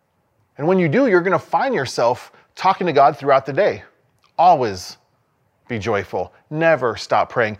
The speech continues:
Again, these commands, they make sense for the Christian life. Now, they may not come naturally or easy,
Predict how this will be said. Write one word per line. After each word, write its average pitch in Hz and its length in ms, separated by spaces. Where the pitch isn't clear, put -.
Again, 180 240
these 214 160
commands, 185 480
they 190 100
make 226 220
sense 233 260
for 202 100
the 170 60
Christian 175 320
life. 170 480
Now, 135 120
they 143 120
may 185 140
not 185 180
come 196 160
naturally 170 440
or 156 180
easy, 135 420